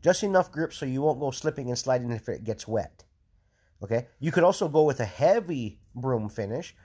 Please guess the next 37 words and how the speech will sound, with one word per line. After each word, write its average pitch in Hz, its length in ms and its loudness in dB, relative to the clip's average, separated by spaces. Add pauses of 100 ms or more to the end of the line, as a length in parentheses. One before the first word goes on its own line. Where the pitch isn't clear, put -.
(320)
or 185 120 2
you 240 160 -2
could 165 140 -16
even 165 240 0
do 156 140 -2
stamped 131 720 0
concrete 156 600 0
if - 160 -12
you 117 80 -6
wanted 120 340 -2
to, 95 120 -14
but 95 140 -6
I, 131 200 2
I 135 80 -2
don't 139 180 -2
need 131 160 -6
any 123 220 -4
of 95 80 -8
that. - 160 -16 (360)
All 127 220 4
I 151 100 6
want 147 380 0
is 120 140 -6
a 113 120 -4
very 127 460 -4
light 120 600 -4
broom 117 340 -6
finish 123 400 -6
just 113 180 -8
to 113 60 -12
give 107 160 -6
a 95 40 -4
little 156 220 -4
bit 190 140 -6
of 175 100 -10
a 180 60 -4
grip, 170 360 0